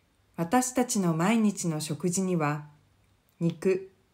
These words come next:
野菜など、様々な材料が調理されて出てきます。その中で、ご飯になる米、パンや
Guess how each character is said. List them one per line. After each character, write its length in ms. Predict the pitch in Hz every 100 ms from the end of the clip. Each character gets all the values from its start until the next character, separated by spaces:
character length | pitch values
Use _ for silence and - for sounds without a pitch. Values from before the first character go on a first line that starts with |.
| _ _ _
野 100 | 165
菜 280 | 165 202 208
な 140 | 202 180
ど、 300 | 170 170 - _ _ _ _
様 340 | - - 185 240
々 240 | 262 240
な 220 | 208 175
材 280 | - 175 196
料 220 | 208 208
が 140 | 190 214
調 260 | - 233
理 100 | 226
さ 160 | 180 165
れ 120 | 156
て 280 | 151 151 151 170
出 140 | 208
て 140 | 220
き 140 | 214 160
ま 160 | 143
す。 280 | 147 - - _ _ _ _ _ _ _ _ _ _ _
そ 180 | - -
の 140 | 190 214
中 320 | 240 240 190
で、 320 | 156 156 - _ _ _ _ _ _
ご 140 | 202
飯 260 | 220 247 214
に 160 | 180
な 160 | 165 160
る 140 | 147 143
米、 420 | 151 156 170 - _ _ _ _ _ _ _
パ 140 | - 254
ン 140 | 226
や 320 | 180 165 170